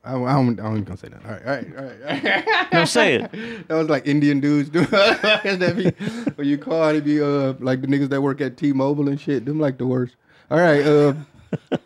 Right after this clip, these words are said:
Speaker 2: I don't think they're
Speaker 1: nerdiest
Speaker 2: dressing, what are they
Speaker 1: motherfuckers.
Speaker 2: dressing up as?
Speaker 1: Them
Speaker 2: You
Speaker 1: be
Speaker 2: mean
Speaker 1: the nerdiest
Speaker 2: the
Speaker 1: motherfuckers
Speaker 2: working
Speaker 1: ever.
Speaker 2: work, dressing up like a guy who works at T-Mobile?
Speaker 1: Them be the nerdiest motherfuckers ever,
Speaker 2: Yeah.
Speaker 1: man. I swear to God. All right, next up we got Forklift Super Bowl. "Hey, Danny, much love from the U K.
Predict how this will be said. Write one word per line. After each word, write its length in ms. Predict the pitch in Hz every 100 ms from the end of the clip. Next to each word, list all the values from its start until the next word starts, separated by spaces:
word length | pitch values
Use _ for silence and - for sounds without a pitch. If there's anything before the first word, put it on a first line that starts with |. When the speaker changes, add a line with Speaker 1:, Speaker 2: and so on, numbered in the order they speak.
| - - - -
Speaker 2:
I 80 | 160
don't 120 | 156
think 100 | 143
they're 120 | 147
Speaker 1:
nerdiest 40 | 139
Speaker 2:
dressing, 340 | 139 139 131
what 100 | 143
are 40 | 151
they 80 | 143
Speaker 1:
motherfuckers. 40 |
Speaker 2:
dressing 300 | 143 139 139
up 160 | 151 110
as? 120 | 98
Speaker 1:
Them 80 | 151
Speaker 2:
You 40 |
Speaker 1:
be 140 | 151 143
Speaker 2:
mean 120 | 131
Speaker 1:
the 60 |
nerdiest 240 | 139 135 131
Speaker 2:
the 60 |
Speaker 1:
motherfuckers 340 | 131 127 117 131
Speaker 2:
working 200 | 127 127
Speaker 1:
ever. 120 | 131
Speaker 2:
work, 220 | 131 123 - -
dressing 280 | 131 131 131
up 100 | 127
like 140 | 123
a 20 | 101
guy 140 | 110
who 80 | 104
works 240 | 101 104
at 80 | 104
T-Mobile? 480 | 113 98 104 117 151 131
Speaker 1:
Them 160 | 147
be 120 | 147
the 100 | 131
nerdiest 380 | 120 127 123 120
motherfuckers 500 | 117 117 117 110 113
ever, 120 | 113
Speaker 2:
Yeah. 140 | 95 85
Speaker 1:
man. 160 | 85
I 80 | 110
swear 160 | 110 120
to 80 | 110
God. 380 | 110 101 69
All 80 | 95
right, 240 | 135 120 135
next 200 | 156 143
up 100 | 135
we 100 | 131
got 180 | 120 - _ -
Forklift 480 | 180 160 165 151
Super 240 | - 147 131
Bowl. 340 | 120 110 113 - _ _ -
"Hey, 160 | 156 135
Danny, 340 | 120 123 123
much 280 | 131 139 131
love 240 | 135 120
from 80 | 120
the 80 | 117
U 140 | 117 113
K. 280 | 127 117